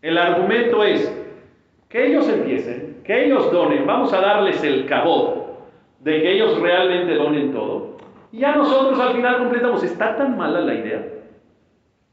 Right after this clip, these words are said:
¿Está tan grave el error? ¿Qué crees? Tan grave fue el error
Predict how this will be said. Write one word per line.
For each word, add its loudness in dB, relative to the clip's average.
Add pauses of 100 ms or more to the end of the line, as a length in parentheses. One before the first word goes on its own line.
(140)
¿Está -4
tan 2
grave 2
el 2
error? 0 (1300)
¿Qué -10
crees? -8 (440)
Tan -2
grave 2 (120)
fue 0
el 0
error -2